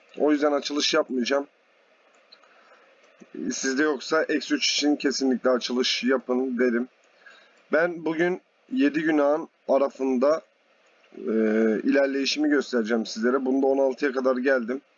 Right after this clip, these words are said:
Kadrom şu şekilde. Buradaki hero'ları her grupta, e, bu boss'ta mesela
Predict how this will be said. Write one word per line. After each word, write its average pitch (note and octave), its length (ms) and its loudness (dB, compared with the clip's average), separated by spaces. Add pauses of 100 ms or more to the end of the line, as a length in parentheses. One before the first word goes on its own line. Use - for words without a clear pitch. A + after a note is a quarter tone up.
Kadrom B2+ 460 0
şu - 160 -4
şekilde. G#2+ 540 -2 (1300)
Buradaki D3+ 360 0
hero'ları D#3 440 0
her E3 160 2
grupta, D3+ 640 -2 (1300)
e, A#2 60 2 (400)
bu D#3 140 0
boss'ta C3+ 340 0
mesela C3+ 520 0